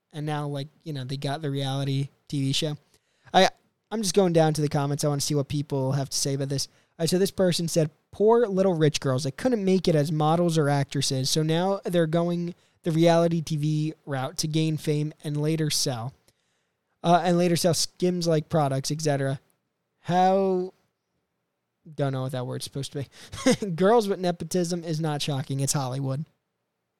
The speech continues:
One season wonder. Uh, yeah, and that's what I'm probably thinking. Especially on a stream. I just, I don't know. Have any of these reality shows on streaming services really done well? I feel like they are kind of,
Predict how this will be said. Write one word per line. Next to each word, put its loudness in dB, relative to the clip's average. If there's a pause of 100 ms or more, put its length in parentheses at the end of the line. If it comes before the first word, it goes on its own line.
(640)
One 0 (300)
season -2 (520)
wonder. -2
Uh, 4
yeah, 0
and -4
that's -4
what -8
I'm -8
probably -10
thinking. -10 (320)
Especially 4
on 4
a 2
stream. 0
I 2
just, -2
I -6
don't -6
know. -6
Have -4
any -8
of -8
these -4
reality 0
shows -2
on -4
streaming -6
services -4
really -4
done -8
well? -6 (1000)
I 0
feel 4
like 6
they 8
are 6
kind -2
of, -6